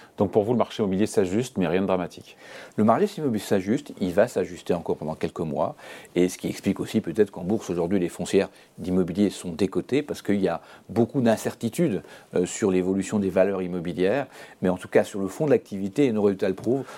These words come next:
Speaker 2: on a des résultats très solides.
Speaker 1: Justement, quand on parle, euh, du retournement de marché immobilier, pour l'instant, effectivement, on n'en voit pas la trace dans, dans vos comptes, du fait, effectivement, euh, des baux qui sont indexés sur l'inflation. Euh, revenus en hausse de quatre pour cent, c'est ça, cent cinquante-quatre milliards d'euros, part du groupe.
Speaker 2: En,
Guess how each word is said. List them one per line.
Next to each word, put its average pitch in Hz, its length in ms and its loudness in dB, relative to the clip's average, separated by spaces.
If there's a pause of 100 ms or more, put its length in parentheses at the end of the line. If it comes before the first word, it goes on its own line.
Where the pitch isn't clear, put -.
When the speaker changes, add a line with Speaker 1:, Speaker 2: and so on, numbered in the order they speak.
(140)
Speaker 2:
on 98 80 0
a 101 80 2
des 98 80 2
résultats 92 260 2
très - 160 -4
solides. 90 360 -2
Speaker 1:
Justement, 117 720 4
quand - 160 -6
on 104 80 2
parle, 113 240 4
euh, 95 340 2
du 87 160 -2
retournement 101 360 2
de 98 40 2
marché 98 220 -2
immobilier, 98 400 4
pour 110 140 -2
l'instant, 104 260 -2
effectivement, 104 320 -2
on 104 40 0
n'en 95 60 0
voit 90 100 0
pas 107 80 2
la 95 100 2
trace 98 220 -2
dans, 92 320 0
dans 87 100 -2
vos 90 140 0
comptes, 117 320 0
du 90 160 -4
fait, - 180 2
effectivement, 90 720 -2
euh, 82 100 -4
des 82 120 0
baux 87 160 0
qui - 80 -10
sont 87 100 -6
indexés 85 260 -4
sur - 120 -6
l'inflation. 90 460 -2 (440)
Euh, 87 520 4
revenus 104 300 2
en 117 60 2
hausse 123 160 2
de 107 80 0
quatre 117 260 0
pour - 200 -6
cent, 127 180 -6
c'est - 120 -10
ça, 110 120 -2
cent - 160 -4
cinquante-quatre 107 520 -4
milliards 98 160 0
d'euros, 101 240 2
part 95 180 -2
du 95 100 0
groupe. 107 180 2 (540)
Speaker 2:
En, 87 160 4